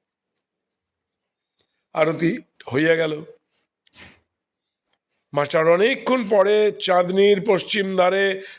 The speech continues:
নরেন্দ্রকে দেখিতে পাইলেন। পরস্পর আলাপ হইতে লাগিল। নরেন্দ্র বলিলেন, "আমি সাধারণ ব্রাহ্ম সমাজের,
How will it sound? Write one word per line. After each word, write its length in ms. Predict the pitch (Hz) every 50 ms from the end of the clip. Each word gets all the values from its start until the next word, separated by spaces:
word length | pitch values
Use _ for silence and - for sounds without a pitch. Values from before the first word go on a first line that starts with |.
| _ -
নরেন্দ্রকে 540 | 165 165 170 180 185 185 185 190 175 190 185
দেখিতে 340 | 175 180 175 202 196 196 190
পাইলেন। 480 | 190 190 190 190 190 190 190 185 180 180 - - _ _ _ _ _ _
পরস্পর 480 | 170 180 185 - - - 202 175 180
আলাপ 340 | 180 175 175 185 196 196 185
হইতে 220 | 196 196 190 196
লাগিল। 300 | 185 185 185 180 185 185 196 196 202 214 - - - - - _ _ _
নরেন্দ্র 460 | 185 180 175 185 190 196 190 196 196 190
বলিলেন, 560 | 190 196 208 220 220 214 202 190 196 233 247
"আমি 200 | 214 180 175 165
সাধারণ 600 | - - 160 175 170 175 185 190 185 180 175 175
ব্রাহ্ম 280 | 165 175 170 180 180 185
সমাজের, 840 | 170 185 185 185 196 196 202 208 226 226 220 254 254 - _ _